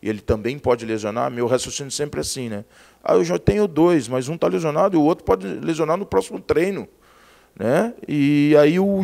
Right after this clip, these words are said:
Negueba começou a ser, é, improvisado ali, né, nessa função, o que ele tem feito bem, tem colaborado bastante, um grande profissional. É, eu,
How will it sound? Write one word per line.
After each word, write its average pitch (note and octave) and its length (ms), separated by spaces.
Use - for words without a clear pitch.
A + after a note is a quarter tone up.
Negueba D#3 480
começou C#3+ 520
a A#2+ 40
ser, B2+ 380
é, A2 1120
improvisado A#2+ 920
ali, B2+ 200
né, F3 280
nessa A2+ 260
função, B2 580
o A#2+ 100
que - 140
ele B2 240
tem B2 160
feito A#2+ 320
bem, C3 280
tem A#2+ 180
colaborado A2+ 500
bastante, A#2 540
um G2 60
grande A#2 260
profissional. G#2+ 640
É, C3+ 840
eu, E3 680